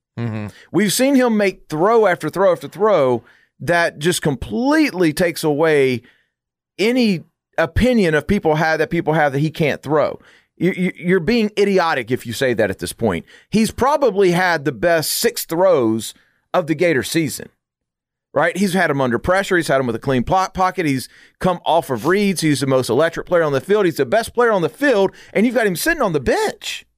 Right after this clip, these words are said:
Speaker 2: Like, I don't, I don't understand it.
Speaker 1: He can't sit on the bench any longer, right? Even Dan Mullen at this point. You start Anthony Richardson against Georgia.
Speaker 2: You have to. I, I don't know that they will.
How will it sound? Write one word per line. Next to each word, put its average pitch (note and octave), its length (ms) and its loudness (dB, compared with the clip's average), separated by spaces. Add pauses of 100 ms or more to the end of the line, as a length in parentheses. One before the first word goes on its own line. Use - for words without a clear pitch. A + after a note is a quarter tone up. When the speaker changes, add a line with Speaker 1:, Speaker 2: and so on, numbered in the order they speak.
(600)
Speaker 2:
Like, F#3 160 -6
I G#3+ 120 -2
don't, C#4+ 180 0
I F3+ 100 0
don't C4 160 2
understand A3+ 480 0
it. - 120 -16 (560)
Speaker 1:
He D#3+ 120 0
can't F3+ 280 -2
sit E3+ 180 -4
on D3+ 80 0
the C#3+ 80 -2
bench C3+ 260 -2
any B2+ 160 -2
longer, B2 380 0
right? A2 220 0
Even F3+ 200 -2
Dan D3 280 -2
Mullen C#3 340 0
at A2 80 0
this A2 160 -2
point. F#2+ 380 -2 (420)
You C3 120 0
start D#3+ 320 0
Anthony C#3 340 -2
Richardson C3 440 -2
against G#2+ 280 -2
Georgia. A2 460 -2 (800)
Speaker 2:
You D3+ 160 2
have C3 320 -4
to. - 160 -18 (260)
I, D#3+ 140 -2
I E3 160 0
don't F#3 160 0
know F3 100 2
that D#3+ 140 0
they C3 100 2
will. B3 480 2